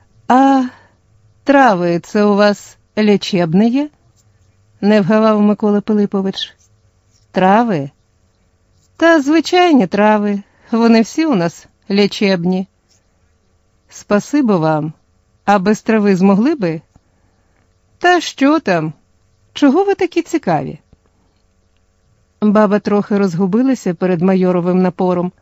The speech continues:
а той, знаючи, що головне не давати отямитись, сипав запитаннями, як з кулемета. «А от ви одна тут,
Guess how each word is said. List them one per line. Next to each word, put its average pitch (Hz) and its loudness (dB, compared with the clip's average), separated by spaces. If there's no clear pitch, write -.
а 196 0
той, 277 2
знаючи, 220 0
що 202 -4
головне 196 0
не 208 4
давати 180 0
отямитись, 208 -4
сипав 220 0
запитаннями, 240 2
як 185 -2
з 175 -10
кулемета. 160 -2
«А 254 4
от 339 2
ви 254 2
одна 302 4
тут, - -4